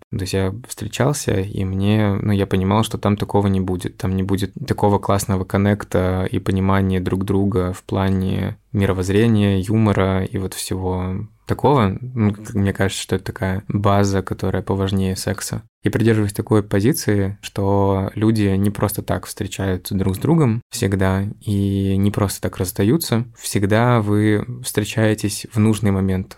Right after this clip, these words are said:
в вашей жизни для того, чтобы друг другу что-то дать, что-то забрать, что-то отдать. А когда отдавать и забирать уже нечего, вы расходитесь. Мне кажется,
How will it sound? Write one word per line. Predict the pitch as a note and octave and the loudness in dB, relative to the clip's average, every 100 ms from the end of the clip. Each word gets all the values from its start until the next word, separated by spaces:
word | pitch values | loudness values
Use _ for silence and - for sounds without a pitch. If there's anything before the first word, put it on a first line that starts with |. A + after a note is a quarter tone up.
| - | -14
в | B2 | -4
вашей | G2+ G2 G2+ | -2 0 -2
жизни | G2 D#3 D3+ G#2+ A2+ | 0 0 2 0 -2
для | B2 G2+ | -2 -2
того, | G2 G#2 | 0 0
чтобы | G#2 G#2+ G2 F#2+ G2 | -2 -4 -2 -2 -2
друг | A2 G#2+ G#2+ | -2 0 2
другу | A2 G#2 G2 | 2 2 0
что-то | - G2 G2 | -2 -4 0
дать, | G#2+ E3 - - - | 0 0 -2 -16 -20
что-то | - - G2+ | -16 -8 -2
забрать, | G2 A2 B2 C3 - | 0 2 2 0 -6
что-то | - B2 G2 | -6 -4 -4
отдать. | F2+ F#2 A2+ B2+ - _ | -2 0 0 0 -8 _
А | G#2 | 0
когда | G2+ G#2+ G#2+ G#2+ - | 2 4 4 2 0
отдавать | - G#2 G#2+ G#2+ G#2+ - | -4 0 2 4 2 0
и | G#2+ | -2
забирать | G2 G#2 G#2+ G2+ | 0 2 2 0
уже | G2+ G#2 | 0 2
нечего, | C3+ - G#2+ F#2+ A2 - _ - | 2 0 -2 -2 -4 -10 _ -6
вы | G#2 | -2
расходитесь. | B2 - - F#2 G2+ - - - | 0 -2 -4 -8 -8 -12 -14 -6
Мне | - A2 A#2 | 2 4 4
кажется, | D3+ C#3+ C3 - A2+ A2 G#2+ | 4 2 2 0 0 2 0